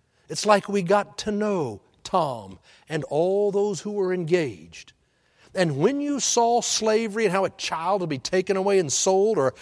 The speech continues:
a father sold and families broken up, it galvanized the abolitionist.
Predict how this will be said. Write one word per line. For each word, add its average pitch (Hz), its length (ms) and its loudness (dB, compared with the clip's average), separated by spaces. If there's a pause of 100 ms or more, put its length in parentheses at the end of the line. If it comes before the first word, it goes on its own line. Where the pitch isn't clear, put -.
(140)
a 160 60 4
father 196 460 4
sold 208 600 4
and 143 100 -2 (200)
families 214 680 0
broken 202 420 2
up, - 400 -4 (1400)
it 139 300 -2
galvanized 147 840 2
the 156 120 2
abolitionist. 175 840 -4